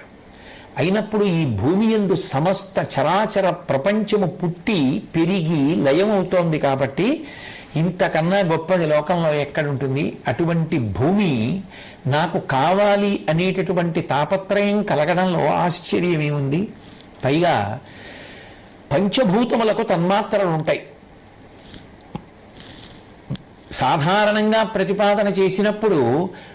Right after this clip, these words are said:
ఒక్కొక్క భూతమునకు ఒక్కొక్కటి చెప్తారు. ఏదో, ఆ, పంచభూతములంటే పృథివీ,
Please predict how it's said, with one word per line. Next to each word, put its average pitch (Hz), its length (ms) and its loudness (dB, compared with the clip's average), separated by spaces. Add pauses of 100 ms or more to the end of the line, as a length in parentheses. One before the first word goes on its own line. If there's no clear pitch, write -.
(220)
ఒక్కొక్క 226 500 -2
భూతమునకు 196 640 2
ఒక్కొక్కటి 190 540 0
చెప్తారు. 175 460 0 (920)
ఏదో, 165 540 2 (960)
ఆ, 123 320 2 (2500)
పంచభూతములంటే 185 1200 2
పృథివీ, 175 340 0